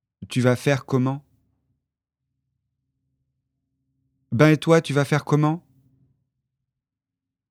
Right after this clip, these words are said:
Trois. Mais tu es fou. Mais tu es fou. Il y a au moins vingt kilomètres.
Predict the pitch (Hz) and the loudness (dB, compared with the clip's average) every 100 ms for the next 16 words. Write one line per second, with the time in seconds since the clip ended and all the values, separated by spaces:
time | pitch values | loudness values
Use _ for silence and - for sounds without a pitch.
0 | _ _ _ _ _ _ _ _ _ _ | _ _ _ _ _ _ _ _ _ _
1 | - 127 104 - _ _ _ _ _ _ | -8 -4 -4 -6 _ _ _ _ _ _
2 | _ _ _ _ _ _ _ _ _ - | _ _ _ _ _ _ _ _ _ -8
3 | 107 110 - 104 110 123 - - 214 - | -4 -4 -4 0 2 0 -4 -4 -4 -6
4 | _ _ _ _ _ _ _ _ _ _ | _ _ _ _ _ _ _ _ _ _
5 | _ _ _ _ - 107 110 - 117 123 | _ _ _ _ -4 0 0 0 2 2
6 | 135 - - 190 202 _ _ _ _ _ | 2 -6 -4 -4 -4 _ _ _ _ _
7 | _ _ _ _ _ _ _ _ _ _ | _ _ _ _ _ _ _ _ _ _
8 | _ _ _ _ _ 120 120 123 127 135 | _ _ _ _ _ 0 2 2 2 0
9 | 135 _ - 156 151 143 156 175 123 98 | -2 _ -2 0 0 0 0 -2 -4 -4
10 | 151 185 - 156 135 110 104 - - - | -4 -4 -4 -2 0 0 -4 -6 -18 -20